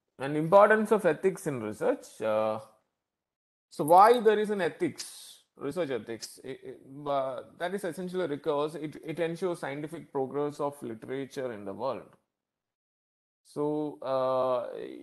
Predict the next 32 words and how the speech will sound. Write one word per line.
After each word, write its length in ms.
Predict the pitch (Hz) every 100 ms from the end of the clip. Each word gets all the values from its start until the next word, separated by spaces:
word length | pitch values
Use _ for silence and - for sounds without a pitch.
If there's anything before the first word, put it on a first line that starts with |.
| - - - _
over 240 | 165 175 196
a 40 |
period 280 | 190 170 170
of 160 | 180
time, 260 | - 156 165
we 120 | 131
can 180 | 127 139
understand 560 | 127 - 139 - 131 117
that, 180 | 117 113
uh, 500 | - 110 110 107 104 - - - 110 110 110 110
a 80 | 117
progress 580 | - 143 131 156 165 160
of 160 | 151 -
literature 580 | 123 113 131 127 127 104
in 120 | 90
the 100 | 82
world. 320 | 80 76 - _ _ _ _
So 240 | _ 123 113
every 320 | 113 123 139
research, 520 | 135 127 - 139 135 -
new 200 | 131 135
research, 500 | 135 131 139 135 131 -
there 160 | - 120
is 140 | 117
a 220 | 123 120 117 - _ _ _ _ _ -
gap 300 | 117 131 127
filling 300 | - 120 117
process 460 | 120 117 113 135 123
in 100 | 113
the 80 | 101
existing 460 | 98 104 - 101
literature 560 | 82 80 - 76 - 101